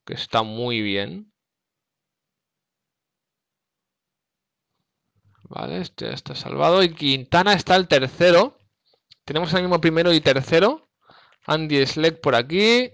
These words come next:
Ah, este es en la etapa. En la etapa que, bueno, vigésimo tercero. Vamos a ver. Delante de mí, ah, claro, ha quedado aquí Richie Porera. Richie Porera, el, el Sky.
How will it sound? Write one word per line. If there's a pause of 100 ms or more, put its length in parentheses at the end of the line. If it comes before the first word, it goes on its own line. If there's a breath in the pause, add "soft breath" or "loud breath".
(360)
Ah,
este
es
en
la
etapa. (420 soft breath)
En
la
etapa
que,
bueno,
vigésimo
tercero.
Vamos
a
ver. (300)
Delante
de
mí,
ah,
claro,
ha
quedado
aquí
Richie
Porera.
Richie
Porera,
el,
el
Sky.